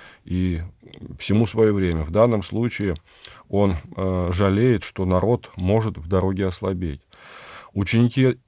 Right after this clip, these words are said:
его отвечали ему: "Откуда мог бы кто взять здесь в пустыне хлебов, чтобы накормить их?" Вот опять ученики выражают, э, недопонимание, э,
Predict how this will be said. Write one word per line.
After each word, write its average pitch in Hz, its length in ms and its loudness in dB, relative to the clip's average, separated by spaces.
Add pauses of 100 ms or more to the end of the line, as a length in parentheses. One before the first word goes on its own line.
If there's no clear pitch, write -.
его 117 500 4
отвечали 123 540 0
ему: 92 340 0
"Откуда 95 640 -2 (400)
мог 117 380 4
бы 113 100 0
кто 104 220 -6
взять 107 360 0
здесь 104 320 -2
в - 140 -14
пустыне 107 540 -2
хлебов, 101 520 -2
чтобы 107 300 -2
накормить 98 720 -4 (140)
их?" 110 340 -2 (760)
Вот 131 160 0
опять 117 380 4
ученики 104 640 -2
выражают, 104 680 0 (140)
э, 95 240 -2
недопонимание, 104 1000 -2 (280)
э, 98 380 2